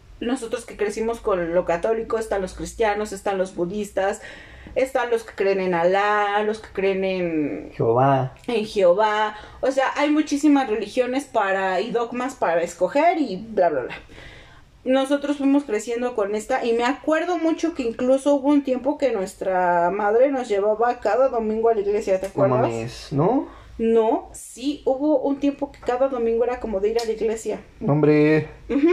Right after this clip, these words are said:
Speaker 1: y más cuando yo estuve en esto de lo de... para mi primera comunión.
Speaker 2: Ah, bueno, en eso sí, pero... Güey, no me acuerdo así que fuera de cada domingo. O sea, tengo recuerdos vagos de que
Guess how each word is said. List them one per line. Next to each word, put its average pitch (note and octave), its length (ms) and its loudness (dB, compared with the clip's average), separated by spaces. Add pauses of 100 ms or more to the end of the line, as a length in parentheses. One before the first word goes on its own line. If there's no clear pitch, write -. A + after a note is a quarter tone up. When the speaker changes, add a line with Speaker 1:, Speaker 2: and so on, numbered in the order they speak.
(120)
Speaker 1:
y B3 120 0
más D4+ 220 0
cuando E4+ 260 2
yo C4+ 120 0
estuve C#4+ 360 0
en C#4 60 0
esto C#4+ 280 2
de A3 220 2
lo G3 140 2
de... F3+ 680 2 (720)
para G3+ 320 0
mi F#3 340 -2
primera G3+ 400 -2
comunión. F#3 440 -2 (340)
Speaker 2:
Ah, F3+ 300 0
bueno, F3 260 0
en D#3 120 -4
eso E3+ 220 -4
sí, D#3+ 120 -4
pero... - 240 -10 (680)
Güey, F3+ 160 0
no A3 80 0
me A3 80 2
acuerdo G#3 320 0
así G3 180 -6
que G#3+ 100 -6
fuera G3+ 220 2
de D#3+ 100 2
cada F3 220 -2
domingo. D#3+ 320 0
O - 20 4
sea, D#3 240 2
tengo D4 240 4
recuerdos F#3+ 380 2
vagos F3 280 4
de C#3 120 0
que A2+ 300 -2